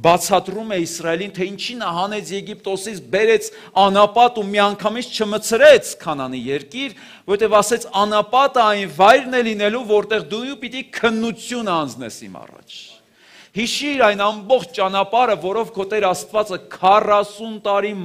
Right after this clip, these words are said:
ման ածեց քեզ անապատում, որպեսի խոնարհեցնի քեզ։ Այ քեզ հաստա-, հաստապարանոց ազգ։ Քառասուն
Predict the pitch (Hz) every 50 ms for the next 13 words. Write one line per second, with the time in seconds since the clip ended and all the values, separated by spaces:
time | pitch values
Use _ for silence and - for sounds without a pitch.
0 | 165 165 170 185 196 214 220 220 220 208 196 175 160 - - 170 165 156 - -
1 | - 151 135 135 135 131 127 127 123 - - 120 120 - - 113 117 127 143 -
2 | _ _ _ _ - - - - _ _ 120 117 165 208 240 254 247 - 285 285
3 | - - - - 190 185 190 202 226 233 220 - _ _ _ _ _ _ _ _
4 | _ _ _ - - 123 117 - 139 156 170 180 175 175 170 170 165 - - -
5 | 160 160 156 _ - - 131 131 - - - - - - - _ _ _ _ _
6 | _ _ _ _ - - 214 226 226 - - - 190 180 185 180 185 - - 147
7 | 151 156 151 - - - 160 156 151 151 147 147 147 - - _ _ _ _ _
8 | _ _ _ _ - 131 127 135 - - 151 143 143 147 - 123 120 120 123 123
9 | 120 123 127 120 101 - - - - - - - - _ _ _ _ _ _ _
10 | _ _ _ _ - 113 98 98 101 - - - - _ - - - - _ _
11 | _ _ _ _ _ _ _ _ - - - - 151 151 139 123 - - - -
12 | - 208 196 190